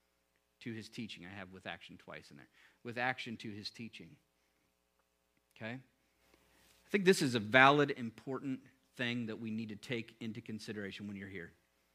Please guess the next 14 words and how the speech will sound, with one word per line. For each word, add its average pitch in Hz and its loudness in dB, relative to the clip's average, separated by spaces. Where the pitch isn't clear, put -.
Let's 131 -4
just 135 -8
get 117 -4
real 123 -2
honest 117 -2
and 110 -6
real, 107 -6
real. 101 -8
Okay? 110 -6
Sometimes 175 6
we 143 4
get 143 0
this 127 -2
backwards. 104 -2